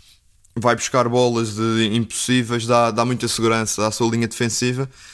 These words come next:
E depois é também uma Dinamarca que tem à frente de Schmeichel, terá à frente de Schmeichel, creio eu, os centrais Christensen do Chelsea e o, e o Simon Kjaer.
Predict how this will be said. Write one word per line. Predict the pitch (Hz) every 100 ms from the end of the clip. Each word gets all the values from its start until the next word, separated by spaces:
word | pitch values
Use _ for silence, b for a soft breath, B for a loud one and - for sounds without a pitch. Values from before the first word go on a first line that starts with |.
| B B B -
E |
depois | - 139 135
é |
também | 135 131 131
uma | 131
Dinamarca | 127 123 127 123 123
que | -
tem | 131
à | 123
frente | 127 127 110
de |
Schmeichel, | - 131 120 - 107 101 - - - -
terá | 131 143
à |
frente | - 127 110
de |
Schmeichel, | - 123 113 107 98 b b b -
creio | 120 120 123
eu, | 120
os | 113 -
centrais | 123 120 120 -
Christensen | 127 117 120 107 107 110
do | 107
Chelsea | - 113 101 110 107
e | 104 110
o, | 110 107 104 101 101 92
e | 104
o |
Simon | - 110 110
Kjaer. | - 113 117 127